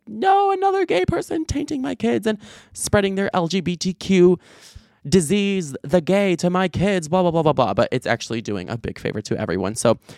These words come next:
shout out to you, uh, Noah Schnapp. Welcome to the club. We love you. Um, what can we learn from this? Wait, did you guys know that the guy from Wednesday who plays Tyler is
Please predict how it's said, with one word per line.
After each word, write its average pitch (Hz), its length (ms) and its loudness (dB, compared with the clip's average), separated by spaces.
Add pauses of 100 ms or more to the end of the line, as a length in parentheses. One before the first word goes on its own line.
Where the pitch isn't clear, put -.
(140)
shout 135 220 2
out 143 120 2
to 143 120 -2
you, 120 440 4 (440)
uh, 113 220 4
Noah 120 180 -2
Schnapp. 113 580 -4
Welcome 120 600 -2
to 117 340 -4
the 113 120 -4
club. 107 380 0
We 117 180 -2
love 104 240 -2
you. 127 300 4 (1000)
Um, 127 260 0
what 110 200 -4
can 160 140 0
we 170 40 2
learn 180 200 2
from 190 220 -2
this? 196 460 0 (360)
Wait, 123 260 4
did 143 180 -6
you 151 60 0
guys 190 260 0
know 135 120 2
that 131 100 -2
the 135 80 -2
guy 113 220 2
from 110 420 -4
Wednesday 120 760 -2
who 135 100 0
plays 117 300 -2
Tyler 117 420 -2
is 113 220 -8